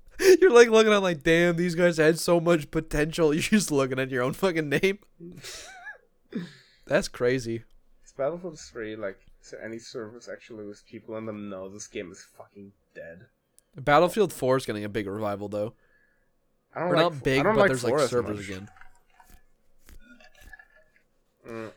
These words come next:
Speaker 1: Yeah, I mean, up, like, I like the modern military setting, but I definitely like the gameplay of Battlefield
Speaker 2: Like,
Speaker 1: five more.
Speaker 2: let's put it this way.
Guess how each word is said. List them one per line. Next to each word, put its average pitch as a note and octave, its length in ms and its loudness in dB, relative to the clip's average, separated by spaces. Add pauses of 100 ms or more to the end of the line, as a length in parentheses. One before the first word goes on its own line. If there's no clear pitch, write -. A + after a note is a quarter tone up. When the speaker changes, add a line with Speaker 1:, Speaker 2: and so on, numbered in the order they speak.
Speaker 1:
Yeah, G#3 240 -2
I G3 100 -2
mean, G3 220 -6 (100)
up, F3 160 -2 (300)
like, E3+ 180 0
I D#3 140 0
like E3+ 260 0
the G2 80 0
modern B2+ 400 0
military A2+ 480 -6
setting, A#2 400 -4
but B2+ 100 -4
I A#2+ 80 2
definitely B2+ 380 -4
like A#2 160 -4
the A2 80 -10
gameplay G#2 600 -8
of F#2+ 100 -12
Battlefield G2 480 -6
Speaker 2:
Like, A#2 100 -6
Speaker 1:
five G2 260 -8
more. G#2 120 -10
Speaker 2:
let's G#2+ 120 -8
put D#3+ 180 -6
it C3 100 -8
this A#2 220 -14
way. G2+ 220 -10